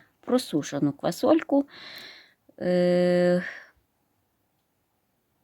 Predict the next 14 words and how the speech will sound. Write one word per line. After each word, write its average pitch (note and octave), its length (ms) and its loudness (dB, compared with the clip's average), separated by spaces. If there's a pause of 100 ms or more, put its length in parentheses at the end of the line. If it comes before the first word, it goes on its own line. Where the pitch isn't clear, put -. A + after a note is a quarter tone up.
(140)
показувала, A#3+ 600 2
як G3 400 6
я F3 160 6
її E3 340 4
зберігаю D#3 680 2
зимою. D3 680 4 (1400)
Я G3 120 6
брала A3+ 420 6 (220)
емаліровану F3 840 6 (100)
каструлю, G3 680 -2 (720)
е, E3 240 4
там, C4 340 6
де F3+ 140 2
є, G#3 440 4